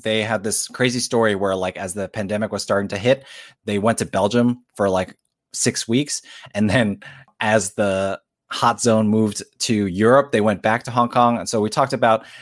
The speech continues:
their experiences with the pandemic. They're, like, very avid world travelers. Like, he's lifetime platinum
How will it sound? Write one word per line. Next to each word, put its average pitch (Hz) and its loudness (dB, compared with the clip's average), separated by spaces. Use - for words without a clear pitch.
their 104 -2
experiences 110 -6
with 98 -8
the - -20
pandemic. 107 -2
They're, 120 4
like, 113 2
very 110 2
avid 101 0
world 95 0
travelers. 104 -2
Like, 87 -6
he's 92 -8
lifetime 92 -6
platinum 90 -6